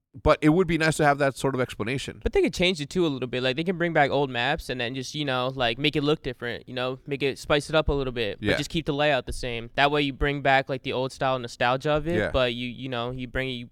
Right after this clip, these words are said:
Speaker 2: put a little freshness to it. So I think there's a lot we could do with old maps for sure.
Speaker 1: I, I agree. I mean, they,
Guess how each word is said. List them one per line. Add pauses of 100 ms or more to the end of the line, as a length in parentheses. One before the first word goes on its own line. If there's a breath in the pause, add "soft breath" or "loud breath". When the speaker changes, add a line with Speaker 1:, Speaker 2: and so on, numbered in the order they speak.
Speaker 2:
put
a
little
freshness
to
it. (320)
So
I
think
there's
a
lot
we
could
do
with
old
maps
for
sure. (140)
Speaker 1:
I,
I
agree.
I
mean,
they,